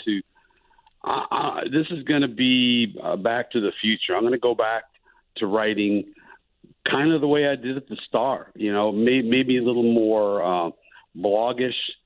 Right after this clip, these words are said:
type stuff, maybe a little more, um, casual type of writing. Um,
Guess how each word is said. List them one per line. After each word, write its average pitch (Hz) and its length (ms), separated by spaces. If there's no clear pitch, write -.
type 123 240
stuff, 120 400
maybe 107 300
a 98 60
little 104 200
more, 98 640
um, 85 440
casual 120 640
type 113 260
of 104 140
writing. 104 520
Um, 90 560